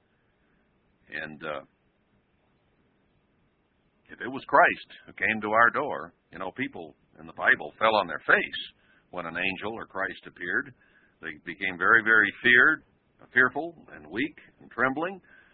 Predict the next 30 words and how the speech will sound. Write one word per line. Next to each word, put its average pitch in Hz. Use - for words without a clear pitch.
and, 76
uh, 71
sick 139
of 117
themselves 120
<laughs> -
because -
they 101
knew 101
they 98
were 90
in 95
the 95
presence 123
of 175
righteousness. 196
And -
I 85
imagine 117
any 165
one 156
of 90
us -
would 80
just 113
scramble 107
to 76
do 90
anything 175
he 160